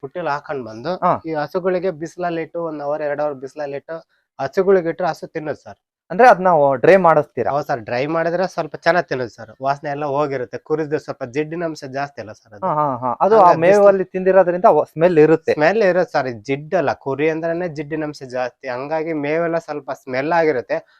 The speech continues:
Speaker 1: ಅದು ನಮಗೆ ಸರಿ ಹೋಗಿಲ್ಲ ಅಂದ್ರೂ ಅವು ದನ ಕರುಗಳು ಸೂಕ್ಷ್ಮ ಅಲ್ಲ ಸರ್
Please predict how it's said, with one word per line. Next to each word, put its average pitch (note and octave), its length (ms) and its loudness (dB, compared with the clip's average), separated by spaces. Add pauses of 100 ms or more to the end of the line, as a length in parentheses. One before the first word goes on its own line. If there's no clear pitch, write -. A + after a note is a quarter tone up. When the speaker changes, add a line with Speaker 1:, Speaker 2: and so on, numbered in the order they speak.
(140)
Speaker 1:
ಅದು A#2 140 -6
ನಮಗೆ D3 600 -2 (420)
ಸರಿ E3+ 260 -4
ಹೋಗಿಲ್ಲ E3 360 -2
ಅಂದ್ರೂ D#3+ 220 -4 (320)
ಅವು A#2 160 -6
ದನ B2+ 200 0
ಕರುಗಳು D#3+ 400 -4
ಸೂಕ್ಷ್ಮ D3+ 440 -6
ಅಲ್ಲ G#2+ 140 -12
ಸರ್ A2 220 -20